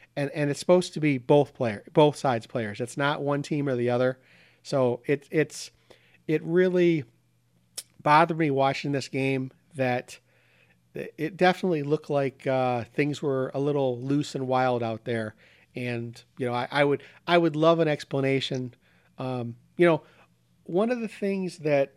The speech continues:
um, Mark Cuban used to talk about when he, uh, became an owner in the N B A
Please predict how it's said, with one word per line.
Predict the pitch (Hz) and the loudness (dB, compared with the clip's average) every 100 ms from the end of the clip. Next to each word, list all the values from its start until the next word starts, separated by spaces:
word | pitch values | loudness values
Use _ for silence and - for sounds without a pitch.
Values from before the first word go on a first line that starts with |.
| - | -8
um, | 131 123 120 117 _ | -4 -4 -4 -8 _
Mark | 156 156 156 | 0 0 0
Cuban | 180 175 160 | 2 2 2
used | 139 131 | -2 -6
to | - | -12
talk | - 127 - | -10 -8 -8
about | 127 120 117 _ | -6 -6 -8 _
when | 131 123 | -6 -4
he, | 143 165 160 151 _ _ _ _ _ | -2 -2 -2 -4 _ _ _ _ _
uh, | 139 127 | -6 -4
became | 127 127 156 147 | -4 -4 -2 -2
an | 131 | -2
owner | 135 143 135 | -2 0 0
in | 127 | 0
the | 127 | 0
N | 127 | 0
B | 120 120 | 2 4
A | 131 135 113 | 6 6 2